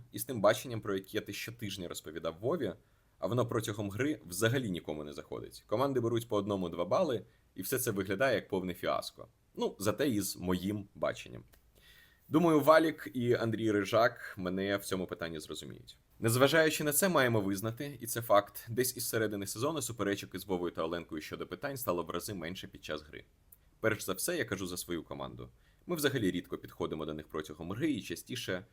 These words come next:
це якісь уточнення, наприклад, з приводу авторства пісні. Питання в середньому,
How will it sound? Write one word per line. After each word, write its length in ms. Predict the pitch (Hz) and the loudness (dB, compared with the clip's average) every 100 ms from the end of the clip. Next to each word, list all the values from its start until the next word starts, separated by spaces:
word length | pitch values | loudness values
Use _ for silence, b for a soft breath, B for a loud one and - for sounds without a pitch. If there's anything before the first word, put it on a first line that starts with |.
| b - | b -2
це 100 | 95 | -2
якісь 260 | 95 90 | -2 -6
уточнення, 680 | - 123 127 - 104 95 90 | -4 -4 -4 -6 -6 -4 -2
наприклад, 540 | 82 - 92 90 78 | -4 -4 -4 -4 -6
з 60 | - | -6
приводу 340 | - 87 82 | -4 -2 0
авторства 400 | 78 - 76 - | 0 -2 -8 -10
пісні. 400 | 78 69 - - - _ b b b b | -10 -12 -14 -16 -20 _ b b b b
Питання 360 | 107 139 131 95 | 0 2 2 0
в 80 | - | 0
середньому, 680 | 107 110 156 139 85 53 | 2 2 0 -2 -6 -10